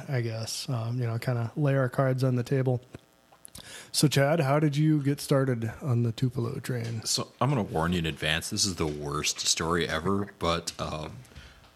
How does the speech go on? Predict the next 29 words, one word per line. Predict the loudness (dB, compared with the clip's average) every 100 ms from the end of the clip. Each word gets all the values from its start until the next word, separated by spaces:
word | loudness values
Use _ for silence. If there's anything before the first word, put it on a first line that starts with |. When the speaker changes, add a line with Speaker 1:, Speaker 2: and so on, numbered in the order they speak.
| 2
Speaker 2:
I | 2
received | 4 2 2 0 0 0 0 -2 -4
in | -2 -2
the | -2
mail | -4 -2 0 -2 -4 -8 -10 -10
when | -2
I | -2
was | 0
in | 0
Speaker 1:
<laughs> |
Speaker 2:
college | 0 2 2 2 0 -2 -6 -6 -10 -20 -8
one | 0 0
of | 2
those, | 0 0
like, | -2 -6
promotional | 0 2 2 2 0 0
C | 0 0
Ds | 0 0 0 0 -2
with, | -4 -6 -4
like, | -4 -6
buzz | -10 0 2 2 0
bands. | -2 -2 -2 -4 -4 -2 -2 -4
Speaker 1:
Okay. | -4 -4 0 -2 -2 -12 -20 -18 -18 -6
Speaker 2:
And | -2 2
for | 4 4
whatever | 4 4 0
frickin' | -2 -4 -2 2 2
reason, | 4 2 2 0 -4 -2
uh, | 2 2 0